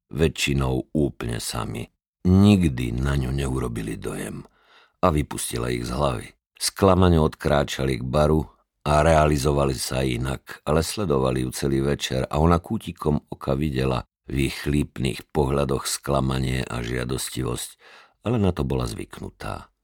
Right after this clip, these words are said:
Na chlapov a ich pohľady bola zvyknutá a pripravená.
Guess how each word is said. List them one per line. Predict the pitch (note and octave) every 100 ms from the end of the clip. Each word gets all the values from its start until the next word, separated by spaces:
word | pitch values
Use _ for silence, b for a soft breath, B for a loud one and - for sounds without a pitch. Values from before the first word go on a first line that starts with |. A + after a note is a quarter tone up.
| b b b
Na | - E2
chlapov | - F2+ F2 - E2 E2 D2+ _ -
a | C#2
ich | A#1+ -
pohľady | - D#2+ D2 C#2+ C#2+ B1+
bola | C#2+ C2
zvyknutá | B1+ C2+ - B1+ B1+ C2 B1+
a |
pripravená. | - C2 - A#1+ B1 B1+ B1 B1